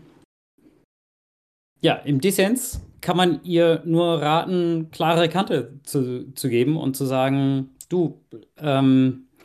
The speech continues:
wenn das für dich nicht geht, für mich ist das aber wichtig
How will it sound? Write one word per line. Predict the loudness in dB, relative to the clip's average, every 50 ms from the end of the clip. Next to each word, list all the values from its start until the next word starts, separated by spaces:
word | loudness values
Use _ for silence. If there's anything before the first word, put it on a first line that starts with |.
| -20 _ _ _ _ _ 0
wenn | 2 4 4
das | 4 4 2
für | 0 -2
dich | -2 -2 0 0
nicht | 0 -2 -2 -4
geht, | -4 -2 0 0 0 -2 -4 -10 -14 -20 _ _ _ _ _ _ _ _ _ _ -20 _ -20 -20 _ -18 -8
für | -2 2 4
mich | 4 4 4 0
ist | -2 -2 -2 -2
das | -2 -2
aber | 0 0 0 0
wichtig | -2 -4 -4 -6 -6 -6 -6 -8 -16